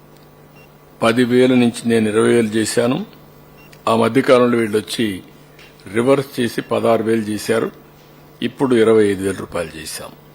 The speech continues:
ఒకటేసారి పదహారు వేల నుంచి ఇరవై ఐదు వేలు చేశాం. ఇంకో పక్కన పత్తి పదహైదు వేలు ఉంటే ఇరవై ఐదు వేలు,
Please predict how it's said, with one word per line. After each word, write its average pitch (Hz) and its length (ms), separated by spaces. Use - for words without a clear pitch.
ఒకటేసారి 127 840
పదహారు 113 400
వేల 117 280
నుంచి 110 480
ఇరవై 117 360
ఐదు 107 220
వేలు 117 220
చేశాం. 78 460
ఇంకో 143 300
పక్కన 139 300
పత్తి - 400
పదహైదు 117 460
వేలు 117 200
ఉంటే - 180
ఇరవై 107 220
ఐదు 110 200
వేలు, 120 280